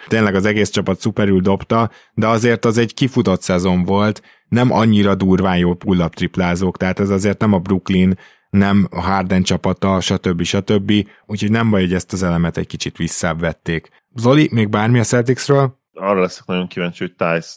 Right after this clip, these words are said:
Speaker 2: be tudják-e bármilyen módon építeni a rájátszásig. Ö, én ugye nagyon szeretem az ő játékát, de, de ugye nem is egészséges, meg azért elég komoly visszaesés is volt nála az elmúlt egy-két évben. Lehet, hogy, lehet, hogy ez ilyen veszett fejszennyel lesz, de én drukkolok, mert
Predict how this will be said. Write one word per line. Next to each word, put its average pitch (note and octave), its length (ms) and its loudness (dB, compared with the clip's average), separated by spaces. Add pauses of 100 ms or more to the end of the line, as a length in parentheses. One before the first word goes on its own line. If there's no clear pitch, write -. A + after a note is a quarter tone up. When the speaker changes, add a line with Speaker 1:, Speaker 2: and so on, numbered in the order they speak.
(180)
Speaker 2:
be F2 260 -4
tudják-e E2 400 -6
bármilyen E2 340 -6
módon D#2+ 220 -8
építeni E2 440 -8
a E2 120 -2
rájátszásig. D#2+ 760 -4
Ö, E2+ 220 4 (220)
én F2 120 -2
ugye F2 120 2
nagyon F#2 180 2
szeretem E2 380 -4
az D#2+ 120 -8
ő E2 60 0
játékát, D#2+ 540 -2
de, D#2+ 280 2 (100)
de E2 80 -4
ugye D#2+ 100 -2
nem F2+ 100 0
is F2+ 160 -6
egészséges, F2 640 -4
meg E2 120 -8
azért D#2 300 -4 (360)
elég E2+ 260 -2
komoly E2 220 -4
visszaesés E2 520 -4
is F2 160 -8
volt E2+ 260 0
nála E2+ 400 0 (140)
az E2 160 -8
elmúlt E2 260 0
egy-két E2 360 -2
évben. D#2+ 540 0 (120)
Lehet, D2+ 420 -4
hogy, D2+ 240 -4 (320)
lehet, D2+ 240 -12
hogy E2 80 -6
ez D2+ 160 -6
ilyen D#2 140 -6
veszett D#2 280 -6
fejszennyel E2 480 -2
lesz, F2+ 160 2
de F#2+ 80 0
én F#2+ 60 2
drukkolok, F#2 640 0
mert D#2+ 640 -2